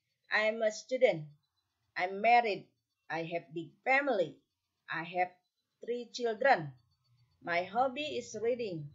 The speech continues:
I'm happy to meet you all." Nah, coba dipraktekkan ya. "Hi, let me introduce myself.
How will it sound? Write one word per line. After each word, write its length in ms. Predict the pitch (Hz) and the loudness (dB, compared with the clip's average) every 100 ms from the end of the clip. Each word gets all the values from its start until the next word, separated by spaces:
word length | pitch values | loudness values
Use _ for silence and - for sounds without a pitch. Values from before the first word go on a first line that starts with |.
| - - - - - | -20 -20 -20 -20 -4
I'm 200 | 180 190 | -2 -2
happy 440 | 202 294 302 285 - | -2 -4 -4 -8 -8
to 80 | 185 | -6
meet 200 | 175 156 147 | -6 -8 -10
you 120 | 156 | -10
all." 240 | 139 143 139 - _ _ _ - | -8 -10 -14 -20 _ _ _ -14
Nah, 120 | 170 | -6
coba 320 | - 277 294 - - - _ _ _ | -2 2 2 0 -8 -20 _ _ _
dipraktekkan 840 | 240 - 247 240 262 247 233 208 | -10 2 2 2 -2 0 0 0
ya. 120 | 233 349 - _ _ _ _ _ _ _ - | -2 -4 -8 _ _ _ _ _ _ _ -2
"Hi, 880 | 269 285 294 294 285 285 285 285 262 _ _ - | 4 8 8 10 10 8 4 0 -8 _ _ -2
let 200 | 214 214 | -2 0
me 120 | 285 285 | -2 0
introduce 520 | 277 269 240 220 254 262 | 0 0 0 0 -2 0
myself. 760 | 247 240 247 247 240 233 233 | -2 -2 -2 2 4 4 0